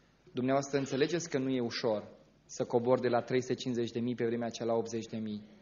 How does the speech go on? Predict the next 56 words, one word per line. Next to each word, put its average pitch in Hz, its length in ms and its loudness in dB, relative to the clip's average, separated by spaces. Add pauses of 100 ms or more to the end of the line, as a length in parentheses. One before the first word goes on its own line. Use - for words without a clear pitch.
(280)
E 135 120 4
ca 135 140 -2
și 151 140 -2
cum 180 100 -4
ai 175 100 2
coborâ 160 300 0
astăzi 156 360 0
de 135 60 0
la 131 100 4
treizeci 156 280 -2
și - 140 -2
cinci 143 120 -4
de 135 100 0
milioane 143 560 -2 (120)
la 127 160 6
opt 156 160 4
milioane. 110 520 -6 (560)
Nu 131 100 0
e 160 60 2
ușor 233 320 -2
lucru. 120 480 0 (440)
Și - 140 2
vreau 190 140 6
să 226 100 0
vă 202 100 2
spun 208 180 0
că 208 100 2
părinții 196 420 0
mei, 185 180 2
de 165 100 2
îndată 180 360 0
ce 160 400 2
au 147 160 6
văzut 143 420 2
cum 143 240 -2
este, 143 500 2 (280)
cum 143 180 -2
este 151 280 0
credința 147 580 -2
noastră, 123 320 -2
și 131 80 -6
ce - 60 -2
a 208 40 0
făcut 185 200 -6
mama 170 140 0
prima 156 220 -4
dată? 151 320 -4 (220)
A 139 100 -2
zis, 135 200 -4
"Tu - 120 -6
nu 147 100 -4
mai 165 140 -4
rămâi 120 260 -2
în 107 60 -4
casa 104 360 -10
asta. - 380 -16